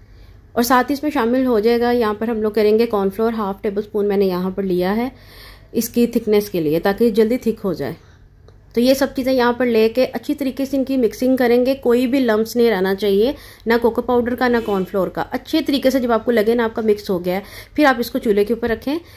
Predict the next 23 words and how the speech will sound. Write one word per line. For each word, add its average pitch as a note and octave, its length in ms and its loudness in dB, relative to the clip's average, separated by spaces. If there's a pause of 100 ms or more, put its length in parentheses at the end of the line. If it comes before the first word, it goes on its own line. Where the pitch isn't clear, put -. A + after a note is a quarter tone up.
(240)
चूल्हे C#4+ 220 4
पे D#4+ 160 0
पकने D4 340 0
के D4+ 100 -4
बाद C4+ 220 0
जैसे C4 260 0
ये D#4+ 140 4
पकना C#4 340 0
start A#3 320 -2
होगा G#3+ 200 0
ना, A3+ 80 2
यकीन C4 340 0
करें C4+ 200 2
सिर्फ C4 200 -4
दो G3+ 160 0
मिनट A#3 240 0
लगते G#3+ 260 -2
हैं, A3 60 6
ये A3 160 4
थिक F3+ 160 -4
हो D#3 80 -4
जाता D#3 280 -8
है, F3 100 -10